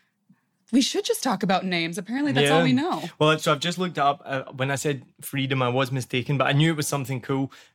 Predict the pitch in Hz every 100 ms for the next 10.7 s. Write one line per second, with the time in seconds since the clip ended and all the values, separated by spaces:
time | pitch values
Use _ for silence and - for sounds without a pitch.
0 | _ - 135 139 147 139 135 135 - 131
1 | 131 123 117 - 123 120 143 139 139 120
2 | _ _ _ _ _ _ 208 _ _ _
3 | _ _ - - - 220 247 330 381 -
4 | 254 294 247 214 202 226 226 254 220 -
5 | - 226 139 202 202 240 208 196 208 233
6 | 214 - 214 220 190 202 214 226 240 269
7 | 240 247 208 - 196 139 151 139 131 127
8 | 123 123 123 127 131 131 - 123 - 170
9 | 170 151 147 135 123 139 131 123 - 123
10 | 120 135 139 139 139 131 123